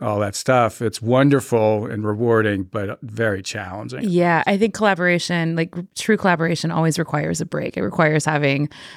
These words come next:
Speaker 2: a foot in the collaboration and then something outside of it so that it is just your own.
Speaker 1: Yeah, yeah, totally.
Speaker 2: Because it becomes its own identity, right? Like,
Speaker 1: Yeah.
Speaker 2: and that's what you want.
Speaker 1: Totally. So, yeah. But originally, the, the, the Porch Swing Orchestra was just, like,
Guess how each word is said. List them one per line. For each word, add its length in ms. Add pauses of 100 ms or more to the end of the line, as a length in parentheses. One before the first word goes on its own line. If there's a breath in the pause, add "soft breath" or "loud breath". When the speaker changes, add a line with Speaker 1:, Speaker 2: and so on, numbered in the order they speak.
(100)
Speaker 2:
a 120
foot 260
in 160
the 80
collaboration 600
and 120
then 180
something 360
outside 400
of 100
it 300
so 120
that 180
it 60
is 160
just 280
your 180
own. 260
Speaker 1:
Yeah, 220
yeah, 140
totally. 220
Speaker 2:
Because 260
it 100
becomes 320
its 220
own 160
identity, 520
right? 320
Like, 140
Speaker 1:
Yeah. 380
Speaker 2:
and 120
that's 140
what 100
you 120
want. 440
Speaker 1:
Totally. 580
So, 580
yeah. 440 (140)
But 220
originally, 440
the, 200
the, 180
the 160
Porch 200
Swing 140
Orchestra 380
was 160
just, 240
like, 220